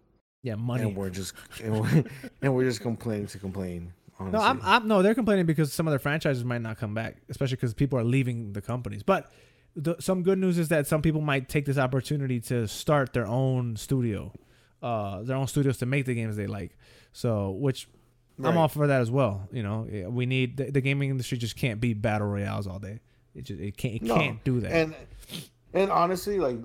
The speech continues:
Speaker 2: like, all, all joking aside, 'cause I, I, right now I've been giving, uh, Activision, like, all the praise in the world, but, um, some of the best games that came out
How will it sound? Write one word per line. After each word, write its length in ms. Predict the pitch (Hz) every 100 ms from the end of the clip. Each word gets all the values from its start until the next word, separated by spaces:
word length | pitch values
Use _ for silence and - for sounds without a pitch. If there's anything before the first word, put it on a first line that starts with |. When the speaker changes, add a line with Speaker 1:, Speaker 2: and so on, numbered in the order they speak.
| 135
Speaker 2:
like, 220 | 123 107
all, 200 | 117 120
all 160 | 123 135
joking 300 | 135 135 127
aside, 320 | 117 123 123
'cause 100 | 113
I, 100 | 117
I, 180 | 104 110 98 -
right 160 | 110
now 100 | 110
I've 100 | 110
been 200 | 104 98 -
giving, 400 | 110 98 98 95 - - _
uh, 440 | 110 104 101 98 92 - - -
Activision, 680 | - 113 - 113 107 101 101 98
like, 180 | 98
all 160 | 101 107
the 80 | 107
praise 480 | - 107 95 101 95
in 60 |
the 60 | 95
world, 420 | 92 98 107 113 - - 98
but, 460 | 107 104 98 92 92 -
um, 460 | 101 95 92 92 92
some 220 | - 131
of 40 | 175
the 60 |
best 360 | 143 117 117 -
games 260 | 107 104 95
that 160 | 98
came 220 | - 107
out 280 | 95 92 92